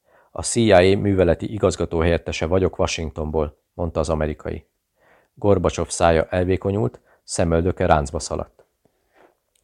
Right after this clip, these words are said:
"Én pedig, uram, Stephen Lang vagyok, a brit hírszerzés közel-keleti osztályának műveleti igazgatója." Gorbacsov zavarodottsága egyre nőtt. "Kémek,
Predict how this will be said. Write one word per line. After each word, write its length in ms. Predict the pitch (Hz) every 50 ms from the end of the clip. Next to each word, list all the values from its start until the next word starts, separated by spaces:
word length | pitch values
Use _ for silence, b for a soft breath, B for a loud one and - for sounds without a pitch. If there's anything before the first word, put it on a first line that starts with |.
| _ _ _
"Én 180 | - 117 110 107
pedig, 240 | - 117 107 104 95
uram, 300 | 98 101 107 110 - - -
Stephen 400 | - - - 113 95 92 87 85
Lang 180 | 92 95 95
vagyok, 320 | 90 92 87 90 82 - - b b b b b
a 120 | b - 85
brit 260 | 90 110 120 113 -
hírszerzés 720 | - 107 104 - - - 98 90 82 - 95 87 - -
közel-keleti 680 | - - 113 101 101 92 85 - 87 82 76 - -
osztályának 600 | - 92 92 - - 87 85 85 82 80 80 76 -
műveleti 480 | 104 107 101 90 85 78 73 - -
igazgatója." 720 | 90 85 - 78 - - 73 69 - 78 76 73 73 73 _ _ _ _ _ _ _ _ b b b b b b b b b b b
Gorbacsov 600 | - 101 101 95 85 82 82 - - 98 92 - -
zavarodottsága 880 | - - 98 90 87 85 85 85 85 87 - - - 90 85 82 95 -
egyre 320 | - 95 87 85 82 80 78
nőtt. 380 | 78 76 71 69 _ _ - _ _ _ _ _ _ _ _ _ _ _
"Kémek, 540 | - - 98 92 82 82 71 - _ _ _